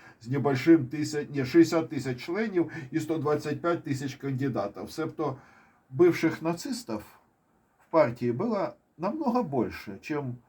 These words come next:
бивших комуністів і соціал-демократів. Розумієте, що таке геній Сталіна? Говорить: "Не хотите, не надо. Буде вам ваша партія".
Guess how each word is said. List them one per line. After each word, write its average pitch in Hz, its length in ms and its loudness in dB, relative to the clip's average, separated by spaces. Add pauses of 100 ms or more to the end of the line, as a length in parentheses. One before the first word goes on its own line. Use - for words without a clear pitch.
(280)
бивших 123 420 -4
комуністів 202 600 -4 (160)
і 220 80 -2
соціал-демократів. 160 1120 -6 (2750)
Розумієте, 175 520 0
що 165 140 2
таке 151 220 -2
геній 135 400 2
Сталіна? 95 680 -6 (1700)
Говорить: 254 220 -6 (1000)
"Не 415 140 -6
хотите, 453 600 -8 (160)
не 311 140 -8
надо. 359 400 -10 (1300)
Буде 339 300 -2 (100)
вам 247 200 -8
ваша 123 360 -8
партія". - 560 -16